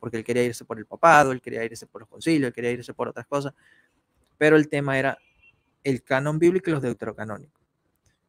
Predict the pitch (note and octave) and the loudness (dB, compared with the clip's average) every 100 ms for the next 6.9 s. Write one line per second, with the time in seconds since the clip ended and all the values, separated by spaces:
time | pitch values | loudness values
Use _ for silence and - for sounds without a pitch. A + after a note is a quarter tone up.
0 | _ C3 C3+ - C#3 C3 D#3 F3+ F3 E3+ | _ -4 -4 -2 -4 -4 -2 2 4 2
1 | F#3+ E3 D3 C#3+ B2+ A#2+ C3 C#3+ C#3+ C#3+ | -2 -4 -4 -6 -8 -8 -4 0 0 -2
2 | - D3+ D#3 C3 - F#3 - _ - - | -2 2 2 2 -4 -14 -14 _ -14 -10
3 | A2 B2 - A#2 A#2 C3+ - E3+ C3+ B2 | -8 -6 -6 -4 -4 -6 -6 -4 -4 -4
4 | F3+ - _ _ _ _ _ _ _ _ | -8 -8 _ _ _ _ _ _ _ _
5 | C3 C#3 B2+ A#2+ A#2 A#2+ - _ _ B2+ | -8 -4 -6 -4 -2 -2 -4 _ _ -8
6 | - - C3 - A#2+ A#2 A2 A2+ - | -8 -10 -12 -4 -2 -2 -6 -12 -14